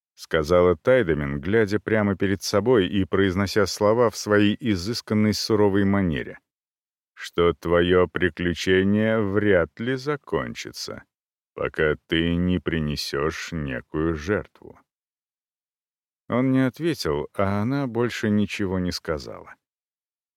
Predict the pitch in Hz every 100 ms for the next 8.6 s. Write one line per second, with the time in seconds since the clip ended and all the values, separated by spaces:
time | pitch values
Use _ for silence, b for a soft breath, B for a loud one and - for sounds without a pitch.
0 | _ _ _ 85 110 - 107 110 110 110
1 | 113 - - 101 - - 135 104 87 98
2 | - 98 87 98 95 120 120 - 80 78
3 | - 92 - 90 90 90 90 120 95 60
4 | - - - 87 82 87 101 113 67 -
5 | _ _ - 107 - 123 104 80 110 131
6 | 78 71 64 92 92 120 113 101 104 110
7 | - 131 131 90 76 64 - 55 - -
8 | 76 71 67 60 - -